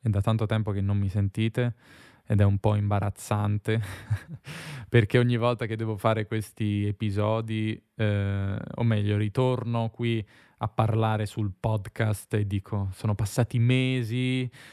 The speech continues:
dall'ultima volta", è sempre un po' imbarazzante. Però volevo dirvi che presto tornerà il podcast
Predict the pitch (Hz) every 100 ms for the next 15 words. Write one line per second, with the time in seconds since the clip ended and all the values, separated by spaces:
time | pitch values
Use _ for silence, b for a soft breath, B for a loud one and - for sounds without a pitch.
0 | B - 113 113 113 - 113 110 110 107
1 | - 101 104 101 101 98 95 95 95 -
2 | 95 92 101 135 110 95 B B B B
3 | - 120 143 143 120 117 - - - 120
4 | 139 110 113 - 107 117 117 - 113 107
5 | 101 101 101 92 - 101 90 - 117 -
6 | - 131